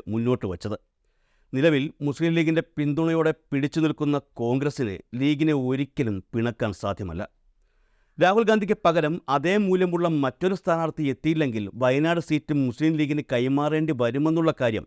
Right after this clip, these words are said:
ഏകദേശം ഉറപ്പായിരുന്നു. ഈ പ്രതിസന്ധി കൂടി മറികടക്കാനാണ് രാഹുൽ ഗാന്ധിയുടെ സഹോദരി പ്രിയങ്ക ഗാന്ധിയെ വയനാട് ലോക്സഭാ സീറ്റിൽ മത്സരിപ്പിക്കാൻ കോൺഗ്രസ് നേതൃത്വം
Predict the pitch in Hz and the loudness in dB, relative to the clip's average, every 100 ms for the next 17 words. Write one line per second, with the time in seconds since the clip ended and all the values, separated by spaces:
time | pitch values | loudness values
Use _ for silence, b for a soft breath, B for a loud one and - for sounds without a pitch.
0 | - 110 117 127 117 107 95 101 107 123 | -4 -2 0 -2 -2 -4 -6 -4 -4 0
1 | 113 85 85 113 - _ _ _ 190 240 | -2 -2 -4 -8 -10 _ _ _ 0 4
2 | 220 208 214 190 180 175 180 147 143 151 | 4 2 0 0 2 2 2 0 0 -2
3 | 143 160 151 117 127 131 143 143 147 147 | 0 0 0 -2 -2 -2 -2 -2 -2 -2
4 | 147 - 120 143 143 135 117 127 135 143 | -4 -4 -6 -4 -2 -4 -4 -4 -2 0
5 | 151 123 127 131 110 87 113 123 143 151 | 0 0 0 0 -2 -2 -2 0 0 -2
6 | 117 120 - 151 143 139 131 120 113 104 | -2 -2 -2 -4 -2 -2 -4 -4 -4 -2
7 | 110 - 123 123 98 98 85 - 117 123 | -4 -4 -6 -4 -4 -6 -6 -4 -2 -2
8 | 120 120 110 92 95 | -2 -2 -4 -4 -6